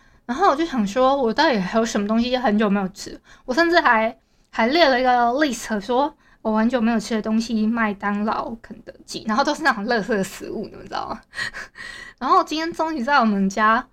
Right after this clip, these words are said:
那个外卖的平台上面看到了麦当劳这个选项，然后我想说，嗯，好，终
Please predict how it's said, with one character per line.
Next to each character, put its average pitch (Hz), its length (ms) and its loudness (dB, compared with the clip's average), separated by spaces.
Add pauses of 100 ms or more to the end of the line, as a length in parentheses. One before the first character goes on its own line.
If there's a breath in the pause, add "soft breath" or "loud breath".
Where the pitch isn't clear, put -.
那 359 80 -8
个 226 220 -2
外 349 280 2
卖 285 280 2
的 - 280 -10
平 208 220 -6
台 - 180 -4
上 - 240 -4
面 226 300 -10
看 233 260 -4
到 226 200 -4
了 - 260 -16 (120)
麦 339 240 0
当 247 300 -2
劳 - 240 -2
这 233 120 -6
个 208 80 0
选 - 280 -8
项， - 220 -2 (540)
然 240 100 -2
后 - 20 -2
我 262 40 -2
想 254 160 0
说， 269 300 2
嗯， 359 440 0
好， 254 220 2
终 415 160 0